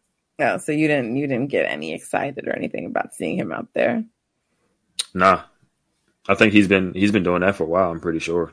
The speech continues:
Speaker 2: Like, if I recall
Speaker 1: Okay.
Speaker 2: correctly. Yeah.
Speaker 1: Okay. Well, all right. We thinking, oh, are we not making a prediction for the next game?
Speaker 2: <laughs> No,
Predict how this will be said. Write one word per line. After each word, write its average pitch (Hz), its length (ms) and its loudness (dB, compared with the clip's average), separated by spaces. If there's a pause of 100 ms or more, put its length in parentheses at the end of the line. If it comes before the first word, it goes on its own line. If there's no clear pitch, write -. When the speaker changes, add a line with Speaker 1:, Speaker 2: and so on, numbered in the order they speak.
(120)
Speaker 2:
Like, 80 120 -8
if 82 120 -8
I 82 120 -4
recall 85 340 -2
Speaker 1:
Okay. - 160 -2
Speaker 2:
correctly. 82 320 -2 (140)
Yeah. 85 260 -6 (640)
Speaker 1:
Okay. 247 460 -8 (960)
Well, 180 540 6 (200)
all 202 160 6
right. 226 400 6 (1300)
We 180 160 4
thinking, 180 440 4
oh, 127 300 8
are 139 140 6
we 170 100 4
not 160 180 2
making 156 340 0
a 110 80 0
prediction 160 480 -4
for 165 80 -6
the 170 100 -4
next 160 220 -2
game? 185 380 -4
Speaker 2:
<laughs> - 1800 -16
No, 135 60 10